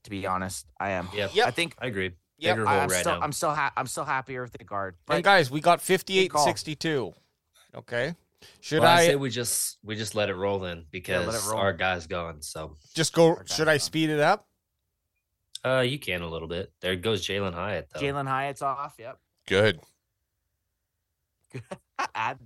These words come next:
Speaker 1: was not
Speaker 3: Smith
Speaker 1: happy
Speaker 3: is
Speaker 1: with
Speaker 3: gone.
Speaker 1: Jalen Hyatt.
Speaker 3: King Felix, Tipperman,
Speaker 4: Tip-,
Speaker 3: Jack
Speaker 4: Tipman's
Speaker 3: Campbell,
Speaker 4: gone.
Speaker 3: Keely Ringo, Hendon Hooker.
Speaker 4: Oh, sorry, Ultra Hendon Hooker's gone. Steve
Speaker 3: J M S.
Speaker 4: Avila is gone,
Speaker 1: Gone.
Speaker 4: forty-seven.
Speaker 3: We couldn't take Avila, even though
Speaker 4: Josh Downs is gone.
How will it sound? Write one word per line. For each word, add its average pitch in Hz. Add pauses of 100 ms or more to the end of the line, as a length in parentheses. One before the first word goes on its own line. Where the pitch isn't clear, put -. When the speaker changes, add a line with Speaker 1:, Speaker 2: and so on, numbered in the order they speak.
(260)
Speaker 1:
was 98
not 110
Speaker 3:
Smith 156
Speaker 1:
happy 165
Speaker 3:
is 156
Speaker 1:
with 117
Speaker 3:
gone. 160
Speaker 1:
Jalen -
Hyatt. -
Speaker 3:
King 151
Felix, 156
Tipperman, 156
Speaker 4:
Tip-, 151
Speaker 3:
Jack 143
Speaker 4:
Tipman's 139
Speaker 3:
Campbell, 180
Speaker 4:
gone. -
Speaker 3:
Keely 165
Ringo, 180
Hendon 147
Hooker. 160
Speaker 4:
Oh, 110
sorry, 127
Ultra 110
Hendon 110
Hooker's 101
gone. 92
Steve 135
Speaker 3:
J 151
M 147
S. 156
Speaker 4:
Avila 123
is 117
gone, 107
Speaker 1:
Gone. 113
Speaker 4:
forty-seven. 107 (120)
Speaker 3:
We 120
couldn't 131
take 117
Avila, 104
even 101
though 95
Speaker 4:
Josh 101
Downs 98
is 101
gone. 104